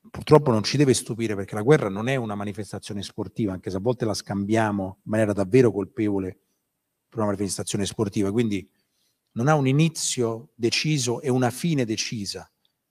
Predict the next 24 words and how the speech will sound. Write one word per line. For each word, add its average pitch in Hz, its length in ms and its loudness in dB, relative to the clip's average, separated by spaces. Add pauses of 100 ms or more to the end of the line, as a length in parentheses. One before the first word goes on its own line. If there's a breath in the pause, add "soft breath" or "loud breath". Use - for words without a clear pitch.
(120)
come 110 240 -4
ha 123 100 4 (400)
una 120 160 -2
partita 110 240 -2
di 98 80 -6
calcio. 80 480 -8 (1300)
Eh, 104 260 -6 (800)
la 107 80 -8
guerra 143 200 4
è 135 40 4
una 107 100 0
bestia 123 520 0
che - 180 -10
quando 135 460 6
inizia 139 340 -2
non 95 120 -12
si - 120 -12
controlla 101 680 0 (1080)
e - 100 -20
può 127 140 -4
arrivare 117 640 0
davvero 127 340 0
a 113 40 0
qualsiasi 101 640 -8